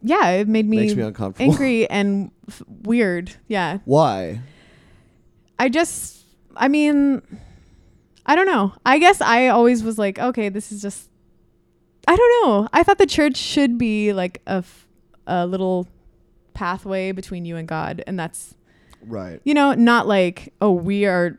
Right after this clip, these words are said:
Speaker 2: And you're,
Speaker 1: right
Speaker 2: we're,
Speaker 1: in the
Speaker 2: we're
Speaker 1: way."
Speaker 2: gonna cut some people out of
Speaker 1: Yeah.
Speaker 2: the path.
Speaker 1: Yeah. And I
Speaker 2: Okay.
Speaker 1: yeah, and, like, to see, um, okay, it was just my mom. Okay, <laughs> we'll say that. My
Speaker 2: Uh-huh.
Speaker 1: mom. Um,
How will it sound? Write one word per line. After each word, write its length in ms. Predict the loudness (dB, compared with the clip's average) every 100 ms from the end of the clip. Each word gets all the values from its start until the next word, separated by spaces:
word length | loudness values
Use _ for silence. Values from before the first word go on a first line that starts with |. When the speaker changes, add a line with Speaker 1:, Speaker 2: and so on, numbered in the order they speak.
| -8
Speaker 2:
And 120 | -4
you're, 80 | 0
Speaker 1:
right 140 | 2 2
Speaker 2:
we're, 60 |
Speaker 1:
in 100 | 2
the 80 | 2
Speaker 2:
we're 120 | 2
Speaker 1:
way." 80 | 0
Speaker 2:
gonna 160 | -2 -4
cut 340 | -4 -4 -6
some 240 | -10 -8
people 200 | -8 -6
out 180 | -6 -6
of 20 | -8
Speaker 1:
Yeah. 60 |
Speaker 2:
the 60 | -8
path. 360 | -10 -12 -16 -8
Speaker 1:
Yeah. 180 | -6 -6 -14 -20 _ _ _ _ _ _ _ -10
And 120 | -2
I 60 | 0
Speaker 2:
Okay. 220 | 0 -4 -16 _
Speaker 1:
yeah, 260 | -2 0 0 2
and, 100 | 4
like, 320 | 2 -2 -8
to 120 | -4
see, 540 | -4 -2 0 2 2 0 -2
um, 600 | -2 -2 -2 -6 -8 -14 -20 _ _ _ _ _ _ _ _ _ _ _ _ _ _ _ _ _ _ -2
okay, 200 | 2 4
it 40 |
was 100 | 4
just 160 | 2 0
my 120 | -2
mom. 380 | -2 -10 -14 -6
Okay, 380 | -2 0 4 4 4
<laughs> 60 |
we'll 140 | 2 4
say 240 | 0 0
that. 300 | -2 -8 -12 -20 -16 -10 2
My 280 | 8 8 8
Speaker 2:
Uh-huh. 80 |
Speaker 1:
mom. 460 | 4 2 0 -2 -6 -12 -12 -2
Um, 420 | 2 4 2